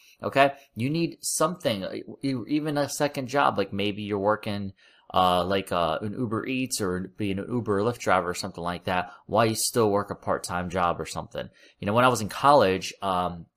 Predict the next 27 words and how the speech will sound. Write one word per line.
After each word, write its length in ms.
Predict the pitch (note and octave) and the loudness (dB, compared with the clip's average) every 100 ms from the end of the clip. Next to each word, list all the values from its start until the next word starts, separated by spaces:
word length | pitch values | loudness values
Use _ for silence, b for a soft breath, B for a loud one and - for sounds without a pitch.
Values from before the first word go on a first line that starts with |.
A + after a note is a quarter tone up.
| - | 0
I 340 | A#2+ C3+ A2 - _ B2 | 2 2 0 -10 _ 2
always 380 | C3+ C#3 C3 | 6 6 2
had 260 | - A2+ G#2+ | 0 2 2
at 140 | F2+ | 0
least 260 | F#2+ G#2 - | -4 -6 -6
<laughs> 100 | A2 | 0
one 180 | C3+ A#2+ | 0 2
job 440 | F#2+ F#2 G#2+ A#2+ B B B | 2 4 4 0 B B B
throughout 260 | G#2+ A2 G#2 | 4 6 6
college, 380 | G#2+ G2+ A2+ G#2+ | 4 6 6 4
and 100 | A2 | 2
there 100 | B2+ | 2
was, 160 | B2 | 2
for 220 | - G#2+ F#2+ | 0 -2 2
one 300 | G2 C#3 C3+ | 2 2 2
week, 280 | C3 A2+ - | -2 -4 -6
I 100 | G2 | -4
had 220 | F#2 F#2+ - - | -2 -2 -6 -8
three 220 | A2+ D3 | 0 2
jobs 460 | C#3+ A2 F#2 F2+ - B B | 4 6 6 6 0 B B
while 240 | G#2+ A2+ - | 2 4 8
also 360 | C#3 C#3 - A#2+ | 8 8 6 0
being 260 | A2+ A2 | 0 -2
a 60 | G2 | -4
full-time 580 | - G#2 G2+ - F#2+ G2 | -4 -2 -2 -2 -2 -2
college 280 | F2+ E2+ | -2 -2
student. 400 | - - D2+ C2 | -4 -6 -6 -8